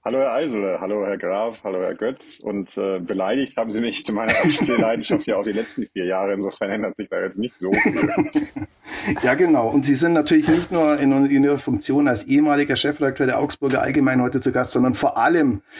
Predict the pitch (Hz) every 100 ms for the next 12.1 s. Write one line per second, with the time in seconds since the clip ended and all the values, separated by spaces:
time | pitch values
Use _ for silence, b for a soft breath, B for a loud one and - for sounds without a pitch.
0 | B B - 131 135 135 127 131 131 127
1 | 107 165 - 127 139 131 120 139 135 -
2 | 123 120 - - 135 131 - - 147 110
3 | 113 - 120 - 117 107 107 110 104 98
4 | 107 98 98 - 131 - 139 110 113 123
5 | 143 180 175 147 131 117 147 151 143 147
6 | 139 139 - - - 135 180 - 165 160
7 | 202 - B B B B - 135 151 175
8 | 185 - 120 160 180 185 170 - 139 170
9 | 165 151 147 175 - 180 170 170 170 147
10 | 143 - 147 220 - 185 175 165 196 -
11 | 147 131 127 - 120 156 180 120 - 98